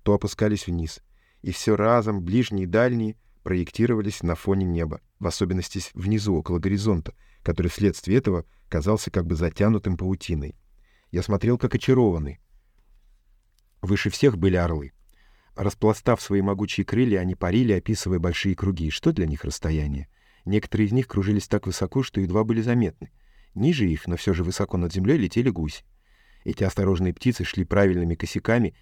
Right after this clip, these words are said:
и тяжело в разброд, махая крыльями, оглашали воздух своими сильными криками. Рядом с ними летели казарки и лебеди. Внизу,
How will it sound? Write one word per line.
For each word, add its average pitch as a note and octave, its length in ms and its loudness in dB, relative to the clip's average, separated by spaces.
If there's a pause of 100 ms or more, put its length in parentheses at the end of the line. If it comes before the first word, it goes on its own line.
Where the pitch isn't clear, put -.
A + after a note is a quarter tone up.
(120)
и - 100 -4
тяжело F2+ 400 0
в F#2+ 60 0
разброд, F2 420 0
махая F2+ 340 0
крыльями, G#2 480 0 (160)
оглашали F2 480 0
воздух G2+ 360 0
своими E2 260 0
сильными F2+ 400 0
криками. - 480 -6 (480)
Рядом F#2+ 260 2
с - 100 -6
ними E3 160 4
летели F2+ 340 0
казарки F#2+ 480 0
и E2 80 0
лебеди. D#2 420 -4 (240)
Внизу, F#2+ 480 0